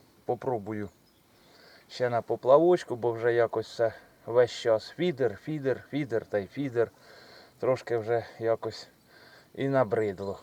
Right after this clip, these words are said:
Хочеться вже на поплавочку половити. По прикормочки, що те саме в мене,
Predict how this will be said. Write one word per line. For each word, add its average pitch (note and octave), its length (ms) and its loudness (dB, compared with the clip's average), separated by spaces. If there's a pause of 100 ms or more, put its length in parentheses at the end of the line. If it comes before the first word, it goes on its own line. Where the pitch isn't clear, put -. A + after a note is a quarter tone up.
Хочеться A2+ 500 -4
вже A2 220 0
на A2 120 2
поплавочку G2+ 760 -2
половити. F2+ 580 -6 (1800)
По - 80 4
прикормочки, C#3+ 840 2
що B2 400 -4 (200)
те D#3+ 140 0
саме G#2+ 420 4
в G2+ 60 0
мене, G#2 340 -4